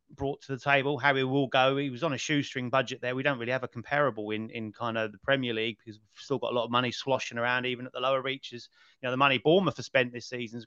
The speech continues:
quite an eye-opener, really. But he took ten points off Barcelona. So he, uh, across his four games over two years there. So he is prepared to go toe-to-toe, even with the biggest in, in a c-, certain league. So what I like about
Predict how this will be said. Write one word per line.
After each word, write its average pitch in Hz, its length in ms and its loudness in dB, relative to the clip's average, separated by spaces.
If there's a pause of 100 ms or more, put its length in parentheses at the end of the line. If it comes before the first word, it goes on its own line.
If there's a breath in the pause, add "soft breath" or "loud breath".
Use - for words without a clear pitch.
(120)
quite 131 200 2
an 135 80 -2
eye-opener, 131 420 0
really. 117 300 -6
But 139 140 0 (280 soft breath)
he 143 80 -6
took - 220 -4
ten 156 200 2
points 147 320 -4
off 135 160 0
Barcelona. 139 800 4
So - 160 -6
he, 147 260 0 (440)
uh, 143 60 2
across 143 300 -4
his 127 300 -14 (320)
four 147 160 -2
games 135 320 0
over 131 160 -2
two 135 220 -4
years 127 320 -2
there. 120 160 2
So 139 140 -2
he 165 120 4
is 185 100 2
prepared 156 420 6
to - 120 -16
go 147 200 2 (600 soft breath)
toe-to-toe, 139 760 2 (140)
even 143 220 0
with 135 100 2
the 127 240 0
biggest 127 300 -4
in, 139 160 -4
in 139 220 -6
a 131 40 -6
c-, - 260 -12
certain 139 440 0
league. 135 280 -2
So 147 360 6 (520 loud breath)
what 160 180 8
I 151 40 8
like 165 300 8
about 156 320 2